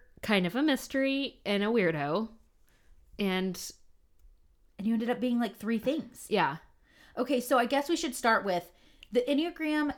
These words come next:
Speaker 2: is a personality test where you can, you fall into one of nine categories. They call them types. There is a chance, like Brandy, to be more than one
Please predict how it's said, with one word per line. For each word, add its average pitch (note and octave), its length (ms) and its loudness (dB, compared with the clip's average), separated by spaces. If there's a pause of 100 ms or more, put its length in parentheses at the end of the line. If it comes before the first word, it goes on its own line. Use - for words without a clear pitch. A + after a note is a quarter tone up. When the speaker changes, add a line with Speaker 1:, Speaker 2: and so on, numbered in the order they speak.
(140)
Speaker 2:
is A3 520 2
a G3+ 100 -2
personality A3+ 680 -2
test F#3+ 360 -4
where F#3+ 140 -2
you F#3 200 -6
can, G#3 280 -6 (140)
you G#3+ 220 -2
fall A3+ 560 2
into G#3 440 -4
one F#3 340 -2
of F3 160 -2
nine E3 440 -2
categories. D3 720 -6
They E3 120 -6
call F3 220 -2
them D#3 220 -6
types. - 720 -8 (440)
There G3+ 360 0
is B3 420 4
a G#3 100 -2
chance, G3 600 -4
like F#3 280 -2
Brandy, E3+ 560 -4 (280)
to B3 180 2
be F#3+ 560 2 (400)
more A3 280 6
than G3 280 0
one F#3 400 0